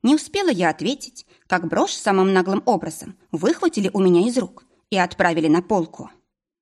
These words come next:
«Пора спать», сказал Нарвин, сгребая меня в объятия и укладывая на кровать. Он только что смыл пот и грязь сражения,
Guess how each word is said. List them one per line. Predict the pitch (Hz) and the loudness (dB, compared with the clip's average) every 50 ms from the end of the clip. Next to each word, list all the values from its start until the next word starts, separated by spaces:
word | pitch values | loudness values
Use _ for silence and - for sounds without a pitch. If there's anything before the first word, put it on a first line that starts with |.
| _ _ _ _ _ _ | _ _ _ _ _ _
«Пора | - 180 180 180 190 214 | 2 2 4 4 4 2
спать», | 226 - - - 220 - 190 - - - - _ _ _ _ _ _ - | 0 -2 -2 -2 -2 -2 -4 -10 -18 -18 -20 _ _ _ _ _ _ -20
сказал | - - - - 185 185 175 190 185 | -18 -8 -4 -4 -2 0 2 2 4
Нарвин, | 180 170 156 151 147 208 294 330 | 2 2 0 0 0 2 2 2
сгребая | 320 202 196 196 185 175 190 185 180 180 | 2 0 -2 -2 0 2 2 2 4 4
меня | 180 175 175 170 | 4 4 4 4
в | 160 | 2
объятия | 202 214 220 226 214 180 - - - - - - _ _ _ _ _ | 0 -2 -2 -2 -4 -4 -6 -10 -16 -16 -18 -20 _ _ _ _ _
и | - 196 | -4 -2
укладывая | 185 185 185 - 180 175 165 160 165 160 147 | -2 -2 0 0 0 0 0 0 -2 0 0
на | 156 160 | 0 0
кровать. | - 160 180 185 196 185 - - - - - _ _ _ _ _ _ _ _ _ _ _ _ | 0 -2 -2 -2 -4 -6 -8 -10 -18 -20 -20 _ _ _ _ _ _ _ _ _ _ _ _
Он | - 294 311 311 | 4 4 4 4
только | 311 370 381 359 339 - | 4 2 -2 -2 -2 -4
что | 196 - - 185 | -6 -6 -6 -8
смыл | 185 - 175 160 214 311 330 320 | -4 -2 0 2 2 2 2 0
пот | - - 202 208 208 - | -2 -2 -2 -2 -2 -2
и | - | -6
грязь | 175 - 196 202 202 - | -4 -2 -2 -2 -2 -4
сражения, | - - 240 254 262 262 180 180 170 151 - | -4 -4 -2 -2 -2 -2 -2 -2 -4 -6 -8